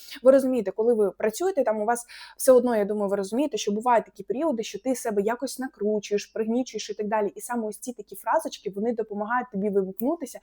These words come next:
в тебе все вийде. Це, е, працює самопрограмування свого мозку, що ви собі написали: «У мене все получится». Ви програмуєте себе на те, що у вас все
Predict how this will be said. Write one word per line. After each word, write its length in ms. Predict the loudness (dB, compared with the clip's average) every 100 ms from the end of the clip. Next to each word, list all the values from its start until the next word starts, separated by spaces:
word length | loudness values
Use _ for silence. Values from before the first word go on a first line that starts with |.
| -10
в 40 | -2
тебе 240 | -2 -2
все 260 | -4 -4 0
вийде. 320 | 2 2 0
Це, 300 | -4 -4 0
е, 180 | 2 0
працює 440 | 0 -6 -2 0
самопрограмування 960 | 2 0 -2 -4 -4 -2 0 0 0 -2
свого 420 | -4 -2 0 0
мозку, 500 | -2 -4 -4 -6 -10
що 300 | -6 2 2 0 -10 0
ви 120 | 2
собі 220 | 2 -2
написали: 540 | -2 -4 0 4 4 4
«У 80 | 0
мене 280 | -2 -2 -4
все 240 | -6 -4
получится». 540 | -2 0 0 -2 -10 -16 -16 -18 -2
Ви 120 | 0
програмуєте 720 | 0 -2 -2 0 2 0 0
себе 240 | -4 -4 -2
на 120 | -4
те, 200 | -2 -4
що 220 | -2 -6 -6
у 140 | 0
вас 340 | 2 2 -2 -12
все 200 | -2